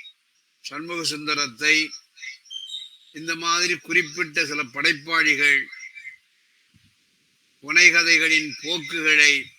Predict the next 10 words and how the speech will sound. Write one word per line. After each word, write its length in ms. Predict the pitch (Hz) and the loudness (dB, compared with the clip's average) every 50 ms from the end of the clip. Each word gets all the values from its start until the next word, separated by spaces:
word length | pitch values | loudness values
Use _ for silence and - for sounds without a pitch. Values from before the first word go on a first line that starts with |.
| - - - - - - - _ _ _ _ _ _ _ _ - | -20 -18 -16 -14 -14 -16 -16 _ _ _ _ _ _ _ _ -12
திசை 260 | - 143 135 175 175 | -8 -4 0 0 0
மாற்றக்கூடிய 720 | 180 180 180 180 175 151 160 180 156 143 151 165 165 160 160 151 127 | 0 0 0 -2 -2 -2 -4 -10 -10 -10 -8 -4 -2 0 0 -2 -2
பணியிலே 420 | 139 143 151 147 147 147 143 143 143 143 | -4 -4 -2 -2 0 2 2 2 2 0
அவர்கள் 400 | 127 120 135 143 143 135 139 139 135 139 | -2 -4 -8 -8 -6 -4 -4 -2 -2 -4
ஈடுபட்டிருக்கின்றார்கள். 1120 | 147 147 147 131 139 127 110 127 127 123 113 104 127 123 120 120 117 117 113 110 120 - - - - - _ _ _ _ _ _ _ _ _ _ _ _ _ _ _ _ _ _ _ _ _ - | -4 -4 -6 -8 -10 -14 -14 -14 -14 -14 -16 -16 -16 -14 -10 -10 -10 -10 -10 -12 -16 -16 -18 -20 -20 -20 _ _ _ _ _ _ _ _ _ _ _ _ _ _ _ _ _ _ _ _ _ -4
அவருடைய 420 | 135 156 165 165 160 165 165 165 151 | -4 -2 -2 0 4 6 6 6 6
சிறுகதைகளையோ 1000 | 139 - 156 165 180 175 165 175 170 175 165 156 160 151 147 139 135 139 151 160 165 170 170 160 - - - - - - _ _ _ _ _ _ _ _ _ _ - | 4 0 -2 0 -2 0 2 2 4 4 4 4 4 2 2 0 -2 -2 -4 -4 -4 -4 -6 -8 -12 -20 -20 -20 -20 -20 _ _ _ _ _ _ _ _ _ _ -6
அல்லது 280 | 139 160 165 170 170 170 | -4 -2 0 0 2 0
அவருடைய 380 | 160 160 160 160 156 160 156 147 | 0 0 -2 0 2 4 4 4
நாவல்களையோ 920 | 139 135 131 143 156 165 170 170 160 151 156 151 143 131 123 127 143 151 156 | 2 2 0 0 0 0 -2 -2 0 2 2 4 2 0 -2 -4 -6 -4 -4